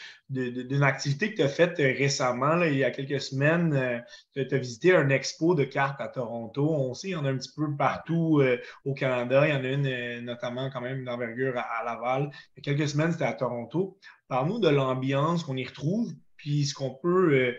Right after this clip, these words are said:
euh, ce qu'on peut, ce qu'on y retrouve en termes de, de, de produits, puis de, de, de, de,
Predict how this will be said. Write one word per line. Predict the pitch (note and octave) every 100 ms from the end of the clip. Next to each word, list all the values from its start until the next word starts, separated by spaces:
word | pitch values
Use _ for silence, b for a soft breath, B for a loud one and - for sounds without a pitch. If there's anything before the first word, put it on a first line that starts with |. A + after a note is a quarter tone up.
| B B B _
euh, | C3+
ce | -
qu'on | C#3
peut, | C#3+
ce | C#3+
qu'on | D3+
y | D3+
retrouve | C#3+ C#3+ D#3+
en | D#3 C#3
termes | D3 C#3+
de, | C3
de, | B2
de | B2
produits, | B2 - B2+ C3 A#2 A#2 A#2+ C3+ C#3+
puis | C#3 B2
de, | A#2+ A2+ A2+ A2 B B _
de, | B2+
de, | A#2 A2+ - C#3
de, | B2+ A#2 A2+